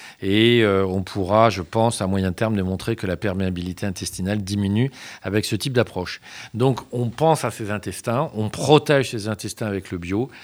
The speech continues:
On a une alimentation qui est une alimentation, bien sûr, euh, végétale,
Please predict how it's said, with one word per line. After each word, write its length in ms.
On 240
a 180
une 160
alimentation 680
qui 140
est 100
une 60
alimentation, 520
bien 160
sûr, 360
euh, 40
végétale, 640